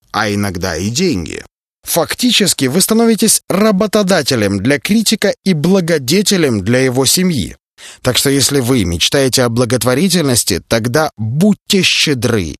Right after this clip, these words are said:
создавайте один проект за другим и давайте повод за поводом критиковать вас. Что еще может вас остановить?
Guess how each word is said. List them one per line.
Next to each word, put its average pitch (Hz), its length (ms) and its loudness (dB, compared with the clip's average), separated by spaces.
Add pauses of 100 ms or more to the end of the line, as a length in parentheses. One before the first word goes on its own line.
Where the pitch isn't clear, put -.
создавайте 196 680 2
один 202 400 2
проект 175 440 0
за 156 100 2
другим 143 500 0
и 170 140 0
давайте 117 760 0 (180)
повод 202 420 2
за 151 180 0
поводом 127 560 0 (120)
критиковать 98 720 -2
вас. - 340 -6 (880)
Что 320 300 0
еще 240 500 0
может 214 340 0
вас 175 180 2
остановить? 123 560 -2